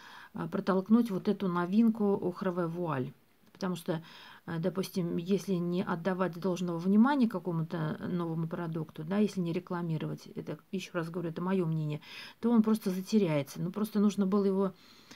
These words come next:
как говорится, м, поднять рейтинги на этот парфюм, чтобы, а, его заметили,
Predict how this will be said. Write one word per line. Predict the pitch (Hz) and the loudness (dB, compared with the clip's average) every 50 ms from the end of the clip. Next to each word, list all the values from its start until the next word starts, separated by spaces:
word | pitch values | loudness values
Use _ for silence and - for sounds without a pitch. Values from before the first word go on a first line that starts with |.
| - - _ _ _ | -20 -20 _ _ _
как | - 196 180 | -6 -6 -4
говорится, | 180 190 202 - - 185 | -2 -4 -4 -4 -4 -6
м, | 170 - - 190 185 | -6 -4 -4 -4 -2
поднять | - 196 190 190 202 196 170 160 - - | 0 2 2 4 4 4 2 2 0 0
рейтинги | 190 247 285 277 - 247 220 185 196 | 2 2 2 2 4 4 4 4 4
на | 175 175 175 170 165 | 2 0 -2 -2 -2
этот | 160 - 170 151 - - - _ _ _ _ _ _ _ _ _ _ _ _ _ _ _ _ _ - - | -2 -2 -4 -4 -6 -10 -20 _ _ _ _ _ _ _ _ _ _ _ _ _ _ _ _ _ -12 -8
парфюм, | - 180 180 160 - - 190 160 147 | -6 -6 -6 -6 -6 -4 -2 -2 -2
чтобы, | - - - - 196 196 185 185 202 202 196 190 190 - - - - - - - - - - - - - - | -4 -6 -6 -4 -2 -2 0 0 2 2 0 0 -4 -8 -16 -20 -20 -20 -20 -20 -20 -20 -20 -20 -20 -14 -10
а, | 185 170 165 160 160 170 175 175 180 | -6 -4 -2 -2 -2 -2 -2 -4 -2
его | 185 185 208 214 202 | -2 2 2 4 4
заметили, | 190 214 214 220 208 180 156 - - 156 147 147 139 139 | 6 10 12 12 12 12 8 4 -2 -2 -2 -2 -4 -4